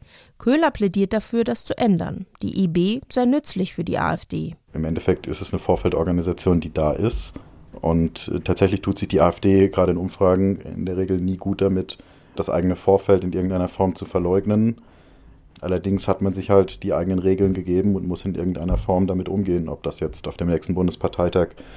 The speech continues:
Speaker 2: äh, ein Antrag ist, die I B oder Nachfolgeorganisationen von der Unvereinbarkeitsliste zu streichen oder nicht.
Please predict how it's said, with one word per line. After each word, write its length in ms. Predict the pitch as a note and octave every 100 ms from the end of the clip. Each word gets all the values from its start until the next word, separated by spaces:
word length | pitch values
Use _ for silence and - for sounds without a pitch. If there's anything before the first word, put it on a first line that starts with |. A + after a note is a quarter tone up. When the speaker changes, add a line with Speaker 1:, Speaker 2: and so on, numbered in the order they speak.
| - - - -
Speaker 2:
äh, 120 | D#2+
ein 160 | D#2+ C2
Antrag 340 | E2+ F2+ -
ist, 240 | F#2 - -
die 300 | - - F2 E2
I 100 | D#2
B 360 | D#2+ F2 F#2
oder 480 | - D#2+ D#2+ D#2 A1
Nachfolgeorganisationen 1160 | D#2+ E2 - F2+ E2 D#2 E2+ E2 E2 - F2+ D#2+
von 120 | E2+
der 60 | C#2+
Unvereinbarkeitsliste 800 | D#2+ - D2+ C#2+ D#2+ - - -
zu 120 | -
streichen 400 | - D#2+ D#2+ F2
oder 120 | D2+
nicht. 280 | D#2+ F#2+